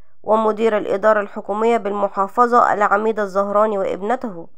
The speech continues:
إنا لله وإنا إليه راجعون. انتقل مدير إدارة المباحث العامة بالمحافظة العميد أحمد حسن الزهراني وابنته إلى رحمة الله تعالى،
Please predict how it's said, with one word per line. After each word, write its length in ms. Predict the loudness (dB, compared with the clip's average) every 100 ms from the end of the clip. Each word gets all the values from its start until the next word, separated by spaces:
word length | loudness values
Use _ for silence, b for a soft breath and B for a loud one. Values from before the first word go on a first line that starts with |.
| -18 -18 -16 -16 -16 -14 0
إنا 180 | 4 4
لله 520 | 4 -2 0 0 0
وإنا 440 | 0 0 -2 -2
إليه 320 | -2 -2 -2 -2
راجعون. 760 | -4 -4 -2 0 0 -2 -8 -14 -18 -18 -14 -8
انتقل 500 | -2 0 4 6 6
مدير 420 | 4 -4 -6 -4
إدارة 260 | -2 -2 0
المباحث 580 | -2 -2 -2 -2 -2 -2
العامة 380 | 4 4 6 2
بالمحافظة 920 | 0 -2 -4 -2 -2 4 4 2 -4 -10 b b b 0
العميد 580 | 2 4 2 0 -4 -4
أحمد 400 | -4 -2 -2 -2
حسن 380 | 0 2 2 2
الزهراني 580 | 2 -2 2 2 4
وابنته 720 | 4 2 -2 -2 0 0 -2 -2
إلى 220 | 2 2
رحمة 320 | 0 -4 -6 -4
الله 340 | -2 -2 -2
تعالى، 540 | -2 2 2 2 -4